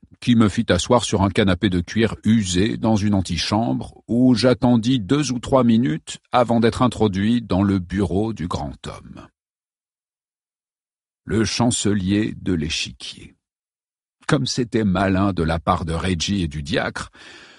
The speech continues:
de parler de leur ami commun qui signe beaucoup de chèques, mais qui préfère l'or. Cette dernière expression, comme je l'avais appris en posant des questions durant ma longue traversée solitaire entre l'Inde et l'Angleterre,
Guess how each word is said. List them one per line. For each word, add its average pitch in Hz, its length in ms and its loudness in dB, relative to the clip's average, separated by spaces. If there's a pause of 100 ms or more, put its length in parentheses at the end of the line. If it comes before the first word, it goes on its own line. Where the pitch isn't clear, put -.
(200)
de 123 240 8
parler 135 420 2
de 117 120 -2
leur 98 360 2
ami 123 380 0
commun 131 400 -2
qui 131 200 -4
signe 123 380 0
beaucoup 107 400 0
de 110 100 2
chèques, 98 480 -4
mais 113 200 0
qui - 160 -6
préfère 110 400 -6
l'or. - 500 -12 (1400)
Cette 131 160 4
dernière 156 380 2
expression, 131 640 2
comme 95 180 -2
je 92 120 0
l'avais 90 260 2
appris 107 340 0
en 78 140 0
posant 101 400 2
des 73 140 -2
questions 104 480 -2
durant 87 280 -2
ma 73 140 -2
longue 104 260 2
traversée 82 460 -2
solitaire 80 500 -4
entre 73 280 -6
l'Inde 87 300 0
et 67 60 -4
l'Angleterre, 80 800 -4